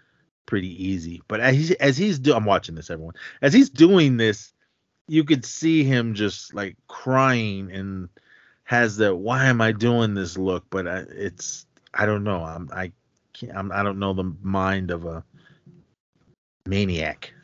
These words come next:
it quotes. <laughs> But, uh, it's brutal. And like I said, the scenes go on and on. I mean, w-, watching these, it's, I, again, I love this film, but I do feel a little bit of, "What, what am I watching?"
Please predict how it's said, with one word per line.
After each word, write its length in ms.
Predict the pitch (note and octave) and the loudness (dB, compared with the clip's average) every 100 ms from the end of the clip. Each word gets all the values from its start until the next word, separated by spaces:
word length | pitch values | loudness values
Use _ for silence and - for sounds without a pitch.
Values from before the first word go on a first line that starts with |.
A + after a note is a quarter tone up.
| _ _ | _ _
it 400 | - - G#2 - | -20 -12 -10 -10
quotes. 480 | - G2+ E2 - - - | -6 -4 -4 -8 -16 -8
<laughs> 40 | - _ _ - | -8 _ _ -18
But, 220 | - - - _ - - - - | -10 -10 -10 _ -20 -18 -16 -6
uh, 180 | - A#2+ - | 0 0 0
it's 240 | - E3 C#3 | 2 4 4
brutal. 480 | G2+ A#2+ A#2+ G#2+ G#2+ | 4 6 6 6 2
And 100 | C3 | 4
like 200 | F#3+ F3 | 4 4
I 80 | |
said, 260 | D3+ E3+ D3+ | 2 2 2
the 100 | C3 | 2
scenes 380 | A#2+ D3+ D3 C3 | 0 0 0 0
go 240 | A#2+ A2+ | 4 4
on 220 | A2 G#2 | 4 0
and 180 | G2+ F#2+ | -2 -6
on. 260 | F#2 F2+ E2 - | -8 -10 -14 -16
I 20 | |
mean, 200 | G#2 G#2+ E2 C2 | -12 -10 -8 -8
w-, 380 | A2+ F2 F2 F2 - - | -8 -8 -10 -16 -20 -16
watching 560 | B2+ B2+ F3+ F#3 D#3 | 0 4 4 4 0
these, 400 | C#3 B2 A2 G2 - | 2 2 0 -8 -10
it's, 340 | B2+ A#2 - - | -2 -2 -4 -2
I, 80 | C3+ D3+ | 2 4
again, 240 | D3 F#3+ | 4 4
I 60 | E3 | 4
love 280 | B2+ A#2 G2+ | 4 2 0
this 160 | E2+ | -6
film, 340 | - F2+ D#2+ D2 _ - _ _ _ _ | -10 -12 -12 -14 _ -20 _ _ _ _
but 100 | A2+ | -2
I 80 | A2+ | -2
do 380 | G2+ C3+ C#3 A#2 | 2 2 4 2
feel 580 | - A#2+ A#2 A2+ G#2+ - | -2 2 4 6 2 -2
a 60 | G#2 | -4
little 300 | G#2+ G#2 G2+ | 0 0 0
bit 180 | G#2 | 0
of, 200 | F#2 E2+ | -2 -6
"What, 360 | - G2 G2 F#2+ | -14 -12 -10 -8
what 200 | A#2 B2+ | -4 -2
am 100 | A2+ | 0
I 60 | G2+ | 0
watching?" 500 | F#2 E2+ - - | 0 -2 -6 -14